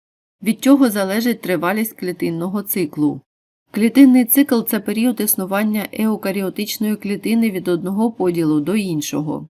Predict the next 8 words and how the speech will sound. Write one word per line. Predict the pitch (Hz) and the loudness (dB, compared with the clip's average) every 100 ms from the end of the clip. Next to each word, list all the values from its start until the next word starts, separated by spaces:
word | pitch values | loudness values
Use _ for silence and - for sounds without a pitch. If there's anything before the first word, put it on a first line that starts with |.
| _ _ _ _ _ | _ _ _ _ _
Тривалість | 202 208 254 254 240 | -4 2 2 2 0
цього | 240 240 226 | 0 0 0
періоду | 208 226 254 185 | -2 0 0 0
є | 180 175 175 | -2 -2 0
різною | 208 208 208 175 | -2 -2 0 -2
в | |
різних | 160 202 190 208 | -2 -4 -4 -6
клітин. | 208 220 208 170 147 | -2 -4 -2 -2 -2